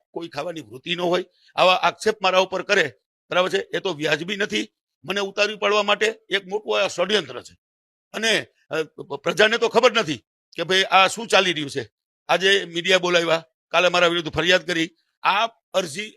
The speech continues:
આ વાત બે મહિના પહેલાની પોતે કબૂલ કરે છે ભાઈ જસ્મીનભાઈ, તો બે મહિના પછી શું કામ? અને બીજું, બે મહિના સુધી અરજી પેન્ડિંગ ન રહીએ. જો બે મહિના પહેલા એને અરજી આપી હોય તો એની કાર્યવાહી થઈ જ હોય, જે કાંઈ પોલીસ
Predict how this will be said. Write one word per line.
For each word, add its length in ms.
આ 120
વાત 280
બે 140
મહિના 220
પહેલાની 320
પોતે 240
કબૂલ 280
કરે 200
છે 220
ભાઈ 180
જસ્મીનભાઈ, 520
તો 120
બે 220
મહિના 280
પછી 320
શું 120
કામ? 160
અને 120
બીજું, 240
બે 180
મહિના 320
સુધી 280
અરજી 260
પેન્ડિંગ 440
ન 120
રહીએ. 260
જો 120
બે 200
મહિના 220
પહેલા 200
એને 120
અરજી 280
આપી 220
હોય 200
તો 80
એની 100
કાર્યવાહી 480
થઈ 160
જ 200
હોય, 100
જે 160
કાંઈ 220
પોલીસ 260